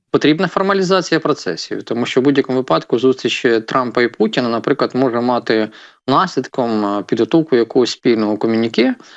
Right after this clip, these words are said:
А ми з, це з колегами сьогодні обговорили в рамках центру, яке ознаменує для Трампа завершення війни. Ну, от, наприклад, підписана угода третіми сторонами про завершення війни в секторі Гази.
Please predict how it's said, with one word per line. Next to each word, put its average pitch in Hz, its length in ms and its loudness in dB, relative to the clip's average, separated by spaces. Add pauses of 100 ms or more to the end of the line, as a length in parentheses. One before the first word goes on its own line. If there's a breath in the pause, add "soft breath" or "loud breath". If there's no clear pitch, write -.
(280 loud breath)
А - 60 -2
ми 139 200 4
з, - 180 -4
це 135 120 2
з 120 60 -2
колегами 101 460 0
сьогодні 101 240 -4
обговорили 107 500 2
в - 20 0
рамках 110 360 -2
центру, 180 520 0 (340 loud breath)
яке 135 300 2
ознаменує 143 960 2 (200)
для 123 240 2
Трампа 139 520 0
завершення 113 540 -2
війни. 90 300 0
Ну, 240 120 0
от, - 120 -2
наприклад, 156 440 0
підписана 117 720 0 (280 soft breath)
угода 117 560 2
третіми 127 520 -2
сторонами 110 640 0 (340 soft breath)
про 131 120 2
завершення 123 500 0
війни 117 240 2
в 135 60 -2
секторі 104 400 0
Гази. 87 340 -8